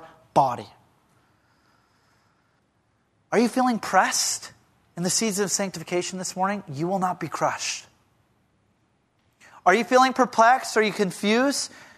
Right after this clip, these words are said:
You're, you're not gonna go into despair. Jesus is with you. He's gonna lead you through it. You're gonna come out the other side equipped. You're gonna come out the other side empowered, because in our weakness, he is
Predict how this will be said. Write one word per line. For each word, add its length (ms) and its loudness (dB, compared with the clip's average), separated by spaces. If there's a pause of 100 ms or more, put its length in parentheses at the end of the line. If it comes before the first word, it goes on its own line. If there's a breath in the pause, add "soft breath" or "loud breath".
(340 soft breath)
You're, 220 4
you're 800 -2
not 200 4
gonna 140 -2
go 160 0
into 180 -4
despair. 520 -6 (600)
Jesus 460 0
is 100 -2
with 280 2
you. 180 -8 (320 soft breath)
He's 180 2
gonna 240 6
lead 260 4
you 120 2
through 260 2
it. 80 4
You're 140 0
gonna 160 4
come 240 2
out 240 6
the 100 2
other 180 6
side 320 4
equipped. 720 2 (260 loud breath)
You're 100 4
gonna 140 4
come 180 0
out 200 4
the 100 4
other 180 6
side 320 4
empowered, 800 4 (240 loud breath)
because 380 2
in 460 4 (420)
our 500 6
weakness, 760 0
he 280 4
is 540 6